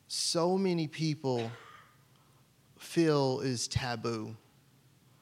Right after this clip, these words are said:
You know, we, we, we wanna steer clear. And even if we don't wanna steer clear, we're just not really sure how everybody else stands, so we just don't talk about it.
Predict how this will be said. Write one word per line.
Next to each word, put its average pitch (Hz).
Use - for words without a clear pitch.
You 135
know, 131
we, 139
we, 139
we 139
wanna 160
steer 151
clear. 135
And 180
even 233
if 202
we 190
don't 175
wanna 156
steer 147
clear, 135
we're 156
just 202
not 185
really 156
sure 120
how 135
everybody 135
else 131
stands, 127
so 143
we 131
just 127
don't 139
talk 123
about 107
it. -